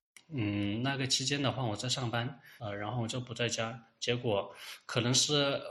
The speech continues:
发现我家里特别乱，就想，呃，整理收拾一下什么之类，然后就发现了一些东西。可能是看到我原来的调查问卷知道的。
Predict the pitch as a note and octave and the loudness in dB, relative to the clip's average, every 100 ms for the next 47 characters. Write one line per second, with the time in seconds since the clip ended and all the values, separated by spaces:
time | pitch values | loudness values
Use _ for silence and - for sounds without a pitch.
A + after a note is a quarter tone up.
0 | - C#3 C3 D#3+ C3+ B2 C#3 C3 A2+ A2+ | -8 0 2 2 2 2 2 4 4 4
1 | E3 C3 C3+ E3 D3+ A#2 C3+ C3 A2+ G#2 | 2 2 2 2 2 2 0 0 -2 -2
2 | - - _ _ _ B2+ C3+ C3 B2+ B2+ | -8 -16 _ _ _ -8 -4 -2 0 2
3 | D#3 B2+ E3 F3+ - C#3 C3 C3 A2 G2+ | 4 4 4 4 4 2 2 2 0 -2
4 | - A#2+ G#2+ G#2 G#2+ B2+ B2 C3+ B2+ B2 | 0 2 2 2 -2 -2 -4 -2 -2 -4
5 | - B2+ B2 B2+ A2 A2 A2 - A2 G#2+ | 0 2 4 2 0 0 2 2 2 -2
6 | G#2 A2 G#2 - - - - _ _ - | -2 -4 2 4 2 -4 -20 _ _ -10
7 | - - A#2 C3 - E3+ - F#3 F3+ C#3+ | -6 -2 0 2 2 2 2 2 4 6
8 | A#2 A2+ B2 C3+ C#3 C3+ F3+ D#3+ C#3 C#3 | 6 4 2 2 0 2 2 4 2 0
9 | F#3 F#3 D#3 C3+ B2 - A2+ G#2+ G#2 A2+ | 2 2 6 6 6 6 6 6 6 2